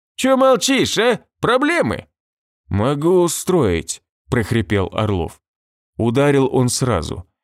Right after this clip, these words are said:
Чапай рухнул на землю, замычав и зажав разбитый нос. Орлов налетел сверху и начал бить. Быки переглянулись, но одного тут же сбил с ног врезавшийся в него плечом Егор,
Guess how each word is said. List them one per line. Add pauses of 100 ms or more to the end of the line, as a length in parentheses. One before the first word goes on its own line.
(140)
Чапай
рухнул
на
землю, (180)
замычав
и
зажав
разбитый
нос. (380)
Орлов
налетел
сверху
и
начал
бить. (400)
Быки
переглянулись, (280)
но
одного
тут
же
сбил
с
ног
врезавшийся
в
него
плечом
Егор,